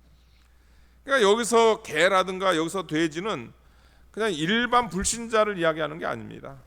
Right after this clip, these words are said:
예. 여기서 개나 돼지는 뭐냐면 이것은 이제 고의적으로 하나님의 말씀을 그 대적하는 그런 사람들을 이야기를 하는 거죠.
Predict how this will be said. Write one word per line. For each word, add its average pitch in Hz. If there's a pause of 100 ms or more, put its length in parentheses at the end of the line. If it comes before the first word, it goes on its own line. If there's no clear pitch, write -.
(220)
예. -
여기서 185 (420)
개나 180
돼지는 151
뭐냐면 135 (100)
이것은 135
이제 139 (600)
고의적으로 208
하나님의 190
말씀을 160
그 143
대적하는 165
그런 143
사람들을 127
이야기를 104
하는 127
거죠. -